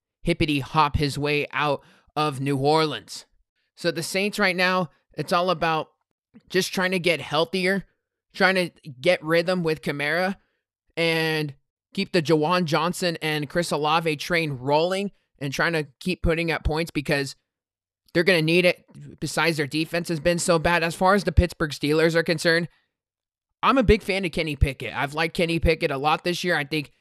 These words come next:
this is a good time to start him for the rest of the season as he's starting to continue to grow as a quarterback. I really like what they're doing with George Pickens,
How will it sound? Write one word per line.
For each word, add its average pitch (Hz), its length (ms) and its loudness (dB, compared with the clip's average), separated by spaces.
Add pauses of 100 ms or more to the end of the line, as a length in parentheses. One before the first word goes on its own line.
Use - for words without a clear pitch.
(140)
this 160 180 0
is 151 140 -2
a 143 60 0
good 160 240 0
time 156 340 -2 (400)
to 147 220 2
start 151 460 0
him 170 180 0
for 156 160 -2
the 147 100 0
rest 151 240 -4
of 147 60 -6
the 131 80 -10
season 170 480 -2 (240)
as 143 200 -2
he's 160 200 0
starting 165 340 2
to 160 60 0
continue 160 440 -2
to 151 140 -2
grow 151 260 2
as 147 160 0
a 127 60 -6
quarterback. 160 680 0 (220)
I 135 100 2
really 160 400 2
like 160 260 -4
what 165 160 0
they're 151 120 -2
doing 160 300 -2
with 147 140 -6
George 160 320 0
Pickens, 170 440 2